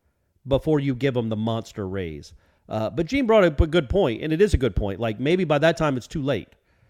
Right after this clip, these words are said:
Like, you right now, let's say that Norvell has a great season. Um, they go eleven and one and make the playoff. Whether they win a championship or not,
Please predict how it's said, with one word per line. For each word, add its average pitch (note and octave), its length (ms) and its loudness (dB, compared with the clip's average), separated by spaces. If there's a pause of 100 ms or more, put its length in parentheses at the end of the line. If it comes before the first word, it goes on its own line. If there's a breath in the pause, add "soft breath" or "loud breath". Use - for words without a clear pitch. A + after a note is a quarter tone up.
(120)
Like, C3 260 -2
you D#3 240 0
right F#3+ 300 4
now, E3 260 2
let's F3+ 220 0
say A#3 280 -2
that G3 180 0
Norvell D#3 480 0
has C#3 220 -2
a C3+ 100 -2
great A#2+ 400 -6
season. F2+ 400 -14 (520)
Um, G#2 440 -4
they C#3 180 0
go C#3 280 2
eleven C#3 340 0
and D3 120 -2
one C3 420 -2 (120)
and A#2 180 -4
make A#2+ 160 -4
the A#2+ 80 -6
playoff. G2 420 -6 (200)
Whether C#3 260 -4
they E3+ 100 0
win D3 260 -2
a C#3 40 -2
championship C3 640 -6
or A#2 60 -4
not, G#2+ 340 -6